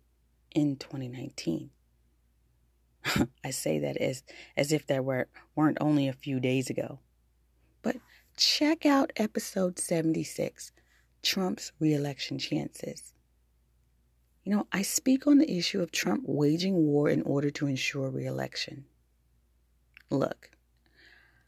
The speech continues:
I'm just an average Jane, paying attention to what goes on in the world around me. And things are coming to fruition. Get out of your bubble and open your eyes, people.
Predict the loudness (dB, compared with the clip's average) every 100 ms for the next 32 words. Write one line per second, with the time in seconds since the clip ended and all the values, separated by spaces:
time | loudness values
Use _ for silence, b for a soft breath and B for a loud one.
0 | b 2 4 4 2 -2 -4 -6 -6 -8
1 | -6 -6 -6 -10 -12 _ _ _ _ _
2 | 2 6 6 6 2 0 0 0 2 2
3 | 2 2 0 0 -2 -2 -2 -4 -6 -10
4 | -12 -14 -20 -20 _ _ _ _ _ _
5 | _ _ _ _ -20 -8 2 6 6 6
6 | 2 -2 -6 -10 -8 -4 0 0 0 -4
7 | -6 -2 -2 2 2 0 -4 -10 _ _
8 | _ _ _ _ _ _ b b 2 4
9 | 4 2 2 4 6 6 8 8 8 4
10 | 4 4 6 6 6 4 6 4 6 4
11 | 2